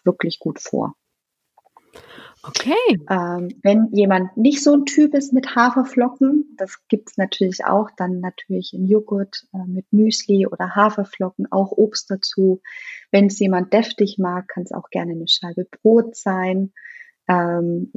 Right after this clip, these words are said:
Speaker 1: da liebe ich beispielsweise, ähm, mit, äh,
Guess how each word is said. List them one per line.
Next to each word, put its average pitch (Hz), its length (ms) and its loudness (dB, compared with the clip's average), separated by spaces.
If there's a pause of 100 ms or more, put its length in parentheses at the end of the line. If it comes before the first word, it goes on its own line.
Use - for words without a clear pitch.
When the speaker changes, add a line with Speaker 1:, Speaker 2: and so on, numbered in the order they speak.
Speaker 1:
da 175 180 0
liebe 196 320 2
ich - 340 -4
beispielsweise, 175 1120 -2 (100)
ähm, 170 420 -8
mit, 170 220 -6 (320)
äh, - 300 -12